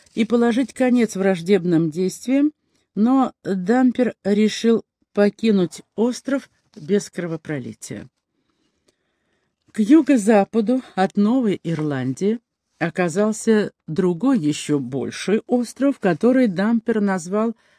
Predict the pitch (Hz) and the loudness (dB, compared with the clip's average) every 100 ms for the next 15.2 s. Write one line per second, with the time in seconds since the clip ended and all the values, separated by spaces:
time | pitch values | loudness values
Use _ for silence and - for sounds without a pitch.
0 | _ - 175 170 185 214 220 214 165 214 | _ -4 -2 0 0 0 0 0 0 -4
1 | - 240 165 113 90 - _ _ _ _ | -2 -2 -2 -4 -8 -14 _ _ _ _
2 | _ - 254 254 233 220 247 233 - 233 | _ 0 2 4 0 0 -2 -2 -2 -2
3 | 220 - 208 214 220 233 _ _ _ - | -2 -4 -2 0 0 -2 _ _ _ -10
4 | - 214 208 165 208 202 156 185 - - | 0 4 4 4 2 2 -2 -6 -6 -14
5 | _ _ _ _ _ - 202 175 160 220 | _ _ _ _ _ -6 0 2 2 -2
6 | 226 _ _ _ _ 170 185 156 170 160 | -6 _ _ _ _ 0 0 0 0 0
7 | 151 - 147 - 143 131 - 160 - - | -2 -4 -6 -4 -6 -6 -6 -8 -6 -6
8 | 240 269 _ _ _ _ - 220 269 262 | -4 -6 _ _ _ _ -6 -4 -2 -4
9 | 277 277 277 262 247 247 - 269 247 254 | -2 -2 0 0 0 -4 -2 -2 2 0
10 | - 302 277 247 - 190 - 180 175 143 | 0 2 4 2 0 -2 0 0 0 -2
11 | 156 - 147 - 156 139 120 - - _ | -6 -8 -10 -6 -4 -2 -6 -8 -20 _
12 | _ _ _ _ _ - 139 135 113 170 | _ _ _ _ _ -14 -8 -6 -6 -4
13 | 196 233 233 - 117 143 220 226 214 - | 0 0 -2 -4 -4 0 2 2 0 -8
14 | - 127 127 - 165 226 - 220 233 226 | -8 -6 -6 -6 -4 -4 -4 -8 -8 -10
15 | 139 - | -12 -16